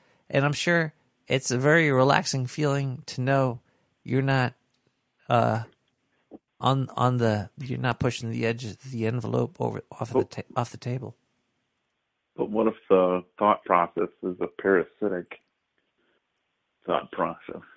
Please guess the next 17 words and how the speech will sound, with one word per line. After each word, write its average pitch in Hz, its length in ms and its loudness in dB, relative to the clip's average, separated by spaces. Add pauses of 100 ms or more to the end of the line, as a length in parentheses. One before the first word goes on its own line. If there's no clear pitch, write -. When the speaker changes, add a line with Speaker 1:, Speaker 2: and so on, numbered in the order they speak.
Speaker 1:
It 165 160 2
is, 233 280 2
and 180 240 4
I 190 100 6
think 214 200 2
it 185 80 2
might 196 200 4
be - 120 -4
coming 156 220 2
from 160 200 2
another, 165 320 2 (100)
another 165 340 4
dimension. 156 680 0
There 151 180 4
might 202 260 0
be, 151 340 -2 (840)
like, 180 320 2